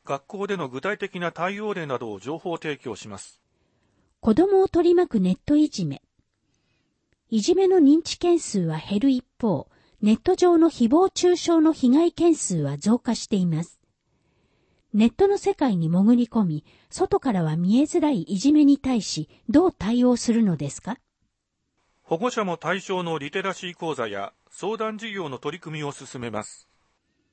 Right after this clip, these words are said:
Speaker 2: 駅ホームの待合室の設置拡大。駅ホームの待合室は、季節や天候を問わず快適に列車を待つことができる便利な施設ですが、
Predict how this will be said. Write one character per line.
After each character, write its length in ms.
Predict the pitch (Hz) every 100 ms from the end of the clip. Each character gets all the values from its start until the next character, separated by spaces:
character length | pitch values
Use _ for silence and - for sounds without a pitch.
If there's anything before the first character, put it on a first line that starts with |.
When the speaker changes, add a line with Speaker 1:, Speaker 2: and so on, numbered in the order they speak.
| _ _ _ _ _ -
Speaker 2:
駅 260 | 339 349
ホ 200 | 262 285
ー 40 | 277
ム 140 | 202
の 120 | 180
待 360 | 170 180 - 349
合 140 | 349
室 280 | - - 185
の 140 | 156
設 240 | 151 180 -
置 140 | -
拡 300 | - 143 -
大。 340 | 202 185 156 - _ _ _ _ _ _ _ _ _ _ -
駅 240 | 370 339
ホ 180 | 294 311
ー 20 |
ム 120 | 285 202
の 100 | 175
待 360 | 175 - 294
合 120 | 302
室 320 | 262 - - 170
は、 220 | 147 147 _ _ _
季 120 | -
節 320 | - 392 -
や 120 | 180 147
天 240 | 233 302
候 300 | - 320 320
を 80 | 311
問 160 | 311
わ 140 | 240 180
ず 180 | 143 -
快 220 | - 285 359
適 260 | 330 330
に 160 | 311 285
列 200 | 208 -
車 200 | 311 330
を 60 |
待 180 | 320 339
つ 60 | -
こ 100 | 240
と 140 | 208
が 160 | 175 156
で 100 | 170
き 160 | -
る 140 | 151 147
便 240 | 226 339
利 100 | 262
な 140 | 185 165
施 120 | -
設 280 | 233 - 165
で 100 | 165
す 160 | -
が、 220 | 139 139